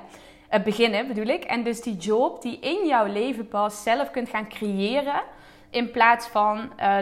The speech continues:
dat je hem, nou ja, moet vinden. Je, jij bent de creator. En daar wil ik jou in vijf dagen tijd in meenemen. Dus concreet houdt dat in dat je vijf dagen lang wordt ondergedompeld in allerlei waardevolle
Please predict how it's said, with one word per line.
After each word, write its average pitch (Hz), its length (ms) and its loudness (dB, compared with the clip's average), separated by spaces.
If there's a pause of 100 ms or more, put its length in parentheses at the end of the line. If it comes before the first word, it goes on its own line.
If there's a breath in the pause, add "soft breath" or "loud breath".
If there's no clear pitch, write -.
dat 208 200 -4
je 214 60 -4
hem, 190 560 0 (140)
nou 185 220 -4
ja, 175 80 0
moet 190 320 -4
vinden. 185 540 0
Je, 196 220 -4 (380)
jij 208 300 6
bent 214 400 -2
de 196 120 -2
creator. 175 680 -8 (340 loud breath)
En 202 140 -2
daar 208 180 8
wil 262 100 -2
ik 247 100 0
jou 208 220 2
in 190 60 -2
vijf 233 320 2
dagen 226 280 0
tijd 196 300 -2
in 180 100 -8
meenemen. 185 500 -6
Dus 220 160 -8
concreet 226 420 -4
houdt 220 220 0
dat 196 160 -8
in 247 180 -4
dat 247 140 -4
je 196 60 -12
vijf 240 300 0
dagen 233 280 -2
lang 202 180 0
wordt 190 180 -8 (100)
ondergedompeld 208 1000 -2
in 196 160 -10
allerlei 214 480 0
waardevolle 226 840 2